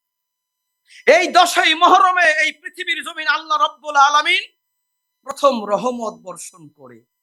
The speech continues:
এবার আপনারাই বুঝেন, রহমত বর্ষণ বলতে কারে বুঝায়? রহমাত লিল আলামিন। তিনি অন্য রূপে, অন্য নামে, অন্য ধামে, অন্য মুয়ে, অন্য ভূমে ছিল। এটা চিন্তা করলে আমাদের ব্রেনে কুলাবে না, কিন্তু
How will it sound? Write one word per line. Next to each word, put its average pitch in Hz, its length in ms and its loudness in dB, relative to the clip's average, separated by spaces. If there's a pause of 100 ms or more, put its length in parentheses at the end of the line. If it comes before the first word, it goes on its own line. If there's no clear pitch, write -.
(300)
এবার 202 200 2
আপনারাই 262 440 2
বুঝেন, 226 360 -8
রহমত 247 480 -4
বর্ষণ 240 400 -12
বলতে 214 280 -14
কারে 226 320 -4
বুঝায়? 208 320 -4
রহমাত 202 580 -6
লিল 165 180 -12
আলামিন। 160 440 -4
তিনি - 500 -8
অন্য 311 380 2
রূপে, 277 420 0
অন্য 302 340 0
নামে, 240 400 2
অন্য 302 380 -10
ধামে, 233 360 -2
অন্য 330 340 -2
মুয়ে, 311 440 -2 (200)
অন্য 392 440 0 (100)
ভূমে 339 280 2
ছিল। 294 240 -6 (360)
এটা 302 240 0
চিন্তা 320 420 -2
করলে 254 320 -2
আমাদের 240 500 0
ব্রেনে 233 340 -12
কুলাবে 196 380 -12
না, 165 120 -6
কিন্তু 262 420 -8